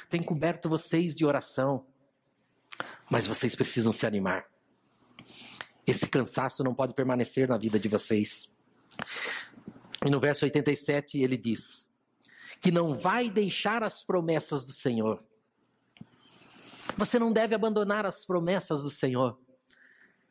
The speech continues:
Se um dia você receber uma promessa do Senhor, você não deve abandoná-la. Porque ela será cumprida na sua vida. No verso oitenta e oito ele diz: Ele busca a restauração, busca um novo começo.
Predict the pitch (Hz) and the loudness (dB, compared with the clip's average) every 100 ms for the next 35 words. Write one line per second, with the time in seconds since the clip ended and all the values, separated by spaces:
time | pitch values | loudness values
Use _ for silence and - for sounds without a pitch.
0 | _ _ - - 220 185 196 233 170 - | _ _ 2 4 4 4 4 4 4 0
1 | - _ _ _ _ _ _ _ _ _ | -12 _ _ _ _ _ _ _ _ _
2 | 185 233 220 202 226 226 220 208 226 226 | 2 4 2 0 0 0 0 0 0 -2
3 | 196 - 202 208 196 202 196 180 185 175 | -2 0 2 2 2 0 0 0 -2 -2
4 | 180 165 143 147 160 127 - _ _ _ | -2 -2 -2 -4 -6 -10 -14 _ _ _
5 | _ _ _ _ _ _ _ _ _ _ | _ _ _ _ _ _ _ _ _ _
6 | _ 170 156 180 175 - 170 170 175 156 | _ -2 0 0 0 0 -2 -2 -2 -2
7 | 165 175 151 139 - 135 110 151 131 107 | 2 2 0 -2 -2 -2 0 -2 -2 -4
8 | _ - - - - - - 175 220 226 | _ -20 -20 -20 -20 -4 0 2 2 2
9 | 226 226 220 220 220 214 175 202 180 - | 0 2 4 4 4 0 0 0 0 -2
10 | - 214 175 151 240 254 - 185 170 214 | -2 0 0 2 2 4 2 -2 0 -2
11 | - 214 202 185 - 190 202 156 190 - | -2 -2 0 -2 0 0 0 0 0 0
12 | 214 185 190 165 - 135 147 151 - 120 | 2 4 4 2 0 2 2 2 -2 -8